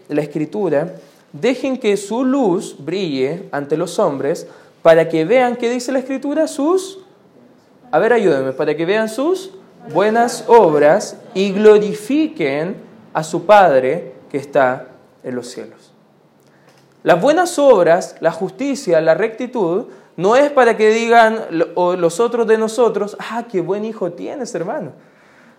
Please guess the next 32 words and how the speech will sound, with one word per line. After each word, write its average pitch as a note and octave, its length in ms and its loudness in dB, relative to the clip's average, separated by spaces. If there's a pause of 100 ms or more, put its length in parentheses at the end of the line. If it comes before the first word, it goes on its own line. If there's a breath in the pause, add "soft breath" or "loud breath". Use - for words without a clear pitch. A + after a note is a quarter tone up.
No, D#4+ 360 0
"Qué F#3+ 140 0
buena D4 320 0
familia A#3 560 -2
y B3+ 60 0
bonita G3+ 460 -2
tienes". A#3+ 540 -12 (340 soft breath)
No A3 140 2
es G4 120 2
para C4 280 6
que A#3 100 -4
nos G#3 220 -2
en-, G#3 220 -2
eh, F3+ 400 0
enorgullezcamos F#3 1040 0
y A3 40 -2
digamos, A3 400 0
"Mira, G3 360 0 (280 loud breath)
todo E4 380 2
esto D4+ 280 0
es - 60 -12
porque E3 240 -8
yo F#3 120 0
soy F#3 180 -8
tan G#3 440 -6
bueno". C3 300 -2 (420)
No, B3 180 0
no F#3+ 140 -2
tiene D4 280 -8
que G3+ 100 -2
ver G#3 240 2
eso, F#3 460 -2